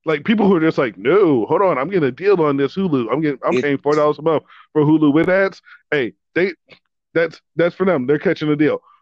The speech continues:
Speaker 1: But hey, if you're paying the normal base level Hulu, which is seven ninety-nine, and all of a sudden you're just like, "You know what? I need to go ahead and, I don't want these commercials.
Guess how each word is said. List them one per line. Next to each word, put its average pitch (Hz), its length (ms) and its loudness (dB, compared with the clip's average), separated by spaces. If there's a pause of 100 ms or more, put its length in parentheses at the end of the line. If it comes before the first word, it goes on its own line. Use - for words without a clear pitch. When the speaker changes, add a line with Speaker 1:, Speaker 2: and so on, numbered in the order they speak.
(140)
Speaker 1:
But 160 180 0 (200)
hey, 160 220 0
if 135 140 -6
you're 165 100 0
paying 165 360 0
the 131 100 2
normal 143 300 0
base 135 300 -2
level 139 340 -2
Hulu, 165 380 0 (400)
which 135 180 -4
is 123 140 -4
seven 151 240 -2
ninety-nine, 147 640 -2 (260)
and 147 220 -4 (100)
all 165 140 0
of 170 60 -2
a - 20 -18
sudden 185 200 0
you're 175 140 0
just 170 120 -4
like, 147 200 -4
"You 170 80 -8
know 196 120 -2
what? 214 240 0 (1080)
I 226 120 -2
need 208 200 -2
to 160 120 -2
go 165 200 2
ahead 180 340 0
and, 151 160 -6 (160)
I 220 80 -2
don't 302 160 0
want 311 140 -2
these 190 160 -8
commercials. 127 520 -6